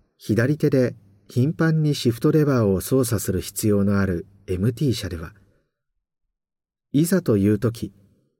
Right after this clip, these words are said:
ある程度は片手でハンドルを操作する必要がありましたから、その意味でもハンドルのやや上、十分の位置が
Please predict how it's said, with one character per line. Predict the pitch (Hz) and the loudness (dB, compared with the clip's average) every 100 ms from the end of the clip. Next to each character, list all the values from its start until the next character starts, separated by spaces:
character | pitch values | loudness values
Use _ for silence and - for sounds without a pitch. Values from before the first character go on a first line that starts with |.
| _ _ _ _ | _ _ _ _
あ | 151 | 0
る | 202 | 2
程 | 165 160 156 | 2 2 2
度 | 127 | 4
は | 104 98 - _ _ _ _ | 2 0 -6 _ _ _ _
片 | - 101 160 | -6 -2 0
手 | 190 | 2
で | 180 170 151 _ | 2 2 0 _
ハ | - 139 | -4 -2
ン | 139 | 2
ド | 143 | 4
ル | 139 | 4
を | 131 | 4
操 | 135 131 | 2 0
作 | 117 | 0
す | 101 | -2
る | 92 | -2
必 | 87 - 107 | -4 -4 0
要 | 98 95 | 2 2
が | 95 | 0
あ | |
り | 98 | 0
ま | 98 | -2
し | 95 | -2
た | 95 | -6
か | - | -8
ら、 | 78 - _ _ _ _ _ _ _ _ _ _ _ _ _ _ _ _ _ _ _ | -12 -14 _ _ _ _ _ _ _ _ _ _ _ _ _ _ _ _ _ _ _
そ | - 123 | -2 0
の | 135 | 2
意 | 175 | 2
味 | 175 | 2
で | 127 | 2
も | 104 90 - - _ _ | 2 0 -2 -18 _ _
ハ | _ 107 | _ 0
ン | 117 | 2
ド | 120 | 4
ル | 117 | 4
の | 113 104 101 - - | 4 2 0 -8 -4
や | 104 131 | 0 2
や | 110 | 2
上、 | 82 85 101 - - _ _ _ _ _ _ _ _ _ _ 110 | -2 0 0 -2 -16 _ _ _ _ _ _ _ _ _ _ -10
十 | 98 147 | 0 0
分 | - - 156 | 0 0 2
の | 113 | 2
位 | 110 | 2
置 | 120 - | 0 -2
が | 104 107 101 | 0 0 -2